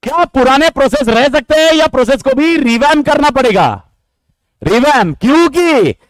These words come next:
मेरे को बताओ, purchase order बनाएगा कौन? Production। लेकिन जैसे ही पीओ बनेगा, किसको update होना चाहिए? ये process में होना चाहिए तो होगा। Process में, process जो sequence of events है ना,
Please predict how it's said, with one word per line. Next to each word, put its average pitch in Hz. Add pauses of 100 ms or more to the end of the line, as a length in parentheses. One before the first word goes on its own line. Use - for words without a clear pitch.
(160)
मेरे 196
को 247
बताओ, 269
purchase 254
order 277
बनाएगा 302
कौन? 277 (1080)
Production। 247
लेकिन 233
जैसे 240
ही 320
पीओ 294
बनेगा, 294
किसको 262
update 311
होना 302
चाहिए? 208 (760)
ये 269
process 302
में 330
होना 311
चाहिए 330
तो 339
होगा। 330 (1800)
Process 277
में, 320
process 294
जो 269
sequence 311
of 277
events 302
है 320
ना, 339